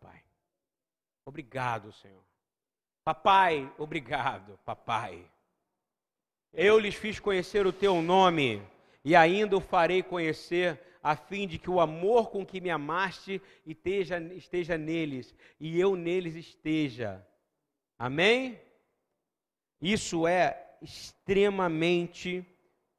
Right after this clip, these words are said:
suficiente para você ser uma pessoa feliz, sim ou não?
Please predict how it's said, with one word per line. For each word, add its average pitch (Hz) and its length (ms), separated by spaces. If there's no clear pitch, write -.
suficiente 180 1200
para 165 260
você 160 440
ser - 160
uma 160 160
pessoa 160 340
feliz, 135 680
sim 185 180
ou 180 100
não? 123 400